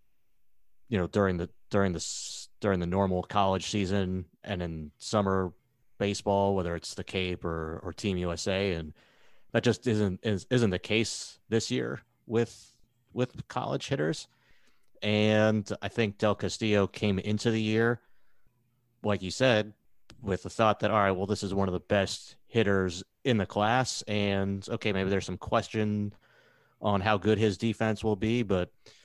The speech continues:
uh, if, you know, if he can stick behind the plate, it's, it's a chance for, you know, an elite hitting catcher.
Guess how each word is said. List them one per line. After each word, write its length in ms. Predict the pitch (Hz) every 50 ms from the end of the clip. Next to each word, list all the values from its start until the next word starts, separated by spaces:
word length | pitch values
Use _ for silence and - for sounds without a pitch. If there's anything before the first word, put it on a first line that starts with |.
| _ _ _ _ -
uh, 340 | 92 92 92 95 95 101 104
if, 120 | - -
you 100 | - 131
know, 100 | 104 92
if 80 | 87 -
he 100 | 107 98
can 100 | 107 92
stick 280 | - - - 110 -
behind 280 | - 92 98 98 98 95 90
the 20 |
plate, 400 | - - - 101 104 104 101 95
it's, 220 | 90 - - - 98
it's 120 | - -
a 40 | 95
chance 320 | - - 104 98 95 -
for, 720 | - - 98 92 90 90 90 90 90 87 85 85 85 85 101 127
you 80 | 123 104
know, 120 | 87 87
an 60 | 87
elite 320 | 87 90 87 98 95 98 -
hitting 460 | - 101 101 101 98 92 90 85 80 - -
catcher. 480 | - 117 117 - - 98 90 85 82